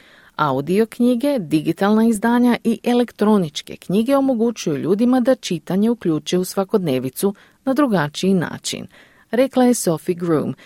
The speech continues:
izvršna direktorica tvrtke Writing New South Wales. Ipak,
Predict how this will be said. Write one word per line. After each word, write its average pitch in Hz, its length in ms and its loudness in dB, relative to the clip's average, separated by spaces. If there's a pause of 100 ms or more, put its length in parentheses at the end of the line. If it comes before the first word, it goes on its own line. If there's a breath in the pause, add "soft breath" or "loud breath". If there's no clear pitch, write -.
(240 soft breath)
izvršna 160 460 -2
direktorica 156 760 2
tvrtke - 420 -4
Writing 196 720 0
New 147 260 -6
South 160 380 -6
Wales. - 480 -10 (440)
Ipak, 208 500 -4